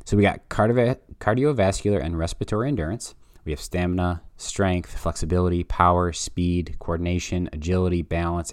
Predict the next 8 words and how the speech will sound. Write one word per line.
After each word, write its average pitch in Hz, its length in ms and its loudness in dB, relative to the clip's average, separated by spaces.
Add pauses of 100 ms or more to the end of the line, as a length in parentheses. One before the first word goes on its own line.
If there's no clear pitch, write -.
accuracy. 78 460 -8
These 90 180 -4
are - 180 -6
all 127 440 2 (420)
areas 110 320 4
of 113 80 -4
fitness, - 580 -10 (880)
um, 78 580 -4